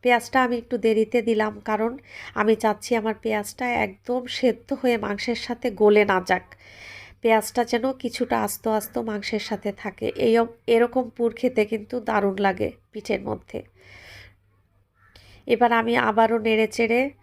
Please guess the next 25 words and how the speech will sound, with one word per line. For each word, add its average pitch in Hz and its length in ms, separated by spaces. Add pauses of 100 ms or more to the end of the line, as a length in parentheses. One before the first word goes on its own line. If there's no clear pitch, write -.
(380)
মাংসটাকে 220 760 (280)
মিশিয়ে 220 360
নিচ্ছি। 220 520 (300)
আর 208 180
এই 220 240
অবস্থায় 214 400
আমি 214 160
এখানে 208 240
হাফ 214 280
টেবিল 208 260
চামচ 208 320
চিলি 202 240
ফ্লেক্স 202 340
দিয়ে 196 180
দিলাম। 196 300 (840)
চিলি 233 200
ফ্লেক্স 233 300
দিয়ে 240 300 (100)
আবারও 226 360
মাংসটা, 226 640 (380)
আহ, 208 280
ভালো 208 300
করে 220 280
নেড়ে 208 280
চেড়ে 220 440